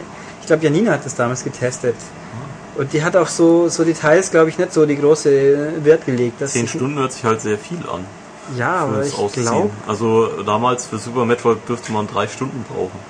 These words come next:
Speaker 1: Ja, gute Frage, wissen wir aber leider auch mal wieder nicht. Und das andere war ein technisches Problem, da hab ich ihm gemailt, aber seitdem nichts mehr gehört. Hier,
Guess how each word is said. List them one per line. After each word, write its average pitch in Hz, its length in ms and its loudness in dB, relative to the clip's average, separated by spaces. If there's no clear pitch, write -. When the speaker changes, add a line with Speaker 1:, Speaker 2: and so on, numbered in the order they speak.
Speaker 1:
Ja, 127 380 2
gute 156 220 0
Frage, 165 540 4
wissen 147 220 0
wir 120 80 4
aber 113 140 2
leider 113 300 0
auch 120 120 -4
mal 120 120 0
wieder 113 140 0
nicht. 107 200 -6
Und 135 60 -4
das 139 100 -4
andere 156 260 6
war 143 60 8
ein 143 60 4
technisches 156 380 2
Problem, 165 400 6
da 151 120 6
hab 147 140 2
ich 135 100 -8
ihm 147 140 0
gemailt, 139 360 4
aber 143 120 0
seitdem 139 300 0
nichts 139 200 -4
mehr 135 100 -2
gehört. 131 420 0
Hier, 190 320 6